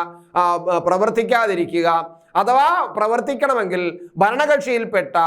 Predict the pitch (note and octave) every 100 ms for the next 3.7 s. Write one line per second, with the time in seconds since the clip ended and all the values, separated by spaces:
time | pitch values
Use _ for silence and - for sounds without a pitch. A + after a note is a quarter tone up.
0 | D#3+ - - - F#3 F#3 E3+ A#3 C#4+ C#4
1 | C4+ A#3+ G#3 G3 F3+ F3 F3 F3+ F3+ C#4
2 | D4+ D#4 C4 A3+ G3+ G3 F3+ - - G3
3 | G#3 G#3+ G3+ F#3 E3+ F3